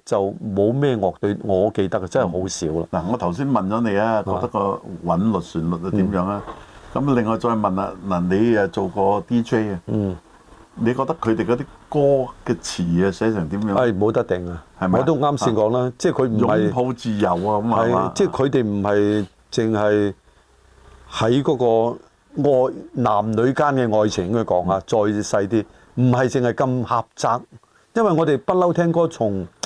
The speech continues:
Speaker 1: 誒，台灣嘅國語歌一直到，到羅文啊，或者包括譚詠麟啊嗰啲，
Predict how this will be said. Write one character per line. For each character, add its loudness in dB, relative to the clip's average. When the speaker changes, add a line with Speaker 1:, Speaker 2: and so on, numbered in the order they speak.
Speaker 1:
誒， 2
台 -2
灣 2
嘅 0
國 -2
語 -2
歌 2
一 2
直 -2
到， 2
到 2
羅 2
文 -2
啊， 2
或 2
者 2
包 2
括 -2
譚 -4
詠 -4
麟 0
啊 0
嗰 0
啲， 0